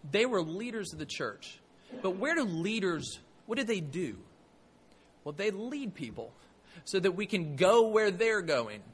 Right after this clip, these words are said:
right? Our leaders go ahead of us. And in that way, these men represent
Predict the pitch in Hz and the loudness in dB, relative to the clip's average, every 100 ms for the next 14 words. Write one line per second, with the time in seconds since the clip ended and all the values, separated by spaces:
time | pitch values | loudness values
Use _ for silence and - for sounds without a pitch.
0 | - - 143 180 - - - - - 151 | -20 -6 -4 -4 -8 -20 -20 -20 -4 -2
1 | 156 190 170 - 160 131 165 117 107 - | 2 2 2 2 0 2 -2 -4 -6 -12
2 | - - - 165 196 220 180 156 151 220 | -14 -20 -8 2 6 6 6 4 2 -2
3 | 165 151 131 127 147 - - - 147 165 | -2 -4 -6 -8 -14 -20 -20 -2 4 4
4 | 175 139 151 147 | 2 -2 -2 -4